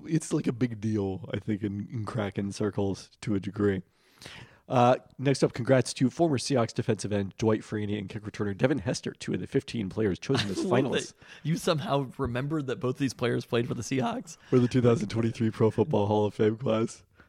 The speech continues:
Speaker 1: Both finished their career in Seattle
Speaker 2: <laughs> There we
Speaker 1: after
Speaker 2: go.
Speaker 1: building their Hall of Fame cases elsewhere.
Speaker 2: Devin Hester's moment I remember a little bit more than Dwight Freeney.
Speaker 1: There was the, because the playoff game against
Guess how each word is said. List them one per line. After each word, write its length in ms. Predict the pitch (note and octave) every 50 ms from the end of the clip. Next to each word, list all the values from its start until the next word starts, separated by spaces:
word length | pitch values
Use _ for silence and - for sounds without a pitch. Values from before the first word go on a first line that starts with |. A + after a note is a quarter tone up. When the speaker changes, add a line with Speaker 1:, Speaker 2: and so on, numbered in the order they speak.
| _ _ -
Speaker 1:
Both 420 | - - A2 - F3+ C4 D4 - -
finished 340 | - - A2+ A2 G2+ -
their 140 | - G2+ G2
career 220 | - - A2 G#2 G2+
in 100 | G2+ G2
Seattle 420 | - - G2+ F#2 F2 F2 E2+ E2+
Speaker 2:
<laughs> 220 | - C#3 C#3 - -
There 120 | A3 G#3+ - -
we 100 | A#3 G#3+
Speaker 1:
after 240 | - - - - A#2
Speaker 2:
go. 60 | A2
Speaker 1:
building 320 | A#2 - A3 A3 F3+ F3 D#3+
their 120 | D3+ D3
Hall 160 | C3 B2+ A#2+ A#2
of 80 | A2+
Fame 220 | - - A2+ A2 A2
cases 640 | - - - - - - G#2 G#2 G#2 - - - - -
elsewhere. 500 | - - - - - - - - G2+ - - - - - D3
Speaker 2:
Devin 240 | - G#3+ A3 C4 C#4
Hester's 460 | G3 G3+ G#3+ G#3+ - F#3+ F#3 D#3+ D3
moment 300 | D3+ D3+ D3 C#3+ C#3+ - -
I 60 | C3
remember 400 | C3+ C3 C3 C3+ C3 B2+ - B2
a 60 | A#2+
little 480 | A#2+ A#2+ A#2+ B2 C3+ C#3+ D#3 D#3 E3 D#3+
bit 200 | D3 E3 C3+ D#3
more 280 | C#3 B2 B2 C3 C#3
than 140 | C3+ C#3+ C#3
Dwight 280 | B2 A#2+ C3 C3 C3+ -
Freeney. 220 | - - C3+ C#3
Speaker 1:
There 80 | E3 G3+
was 140 | A3+ -
the, 100 | C#4 A3+
because 320 | - - D#3+ - - F#3 E3
the 80 | F#3+
playoff 300 | - - A3 A3+ D#3 C3
game 160 | - D3+ C3+ A#2+
against 320 | A#2+ G#2+ G#2 F#2+ - -